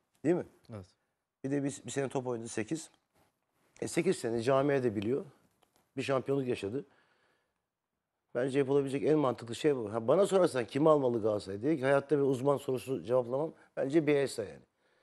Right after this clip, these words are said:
Speaker 1: Çünkü eğer futbola bir para harcamak istiyor, yatırım yapıyorsan yani, yani yıldız alıp yıldızlarla mı bir takım kuracaksın? Ya da futbola yatırım yapıp oyuncu mu yetiştirmek veya bir proje mi? Eğer bir proje ise Galatasaray maçına kesin Bielsa'nın gelmesi lazım yani.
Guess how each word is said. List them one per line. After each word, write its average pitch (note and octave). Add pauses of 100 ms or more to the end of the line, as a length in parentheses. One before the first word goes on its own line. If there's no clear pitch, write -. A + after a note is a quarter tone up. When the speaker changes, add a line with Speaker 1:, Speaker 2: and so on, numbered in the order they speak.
(420)
Speaker 1:
Çünkü B2+
eğer C#3
futbola D3
bir C#3
para D3
harcamak C#3+
istiyor, G#2+
yatırım F3+
yapıyorsan D3+
yani, F#2+
yani A#2+
yıldız D#3+
alıp F3+ (220)
yıldızlarla D#3
mı D3+
bir B2+
takım A#2+
kuracaksın? A#2 (960)
Ya D#3+
da F3+
futbola E3+
yatırım E3+
yapıp D3
oyuncu D3
mu E3+
yetiştirmek G#2+
veya B2
bir B2
proje C3+
mi? A2 (360)
Eğer D#3+
bir E3
proje E3
ise D3+ (220)
Galatasaray C#3
maçına A#2
kesin C#3 (480)
Bielsa'nın C3
gelmesi G2+
lazım F#2
yani. E2